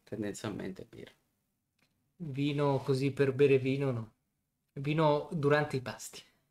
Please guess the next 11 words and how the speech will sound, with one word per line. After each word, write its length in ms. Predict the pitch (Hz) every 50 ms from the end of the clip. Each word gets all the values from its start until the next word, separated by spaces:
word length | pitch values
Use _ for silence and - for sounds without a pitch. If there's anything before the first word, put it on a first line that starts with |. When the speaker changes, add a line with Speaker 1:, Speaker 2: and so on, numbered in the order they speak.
| _ - 117
Speaker 1:
Giappone 600 | 117 113 113 107 110 - - 120 123 160 175 190
o 100 | 190 185
Corea 320 | - - 113 107 120 139 147
del 140 | 143 127 123
Sud? 580 | - - - - 95 95 92 92 92 - -
Questa 360 | - - 131 160 - - - 165
è 20 |
una 100 | 156 131
domanda 340 | 113 107 101 104 107 110 123
interessante. 1000 | 123 120 113 101 98 95 - - - - - - - - _ - - 185 190 190 _ _ _ _ _ -
Speaker 2:
Mm. 140 | 131 123 117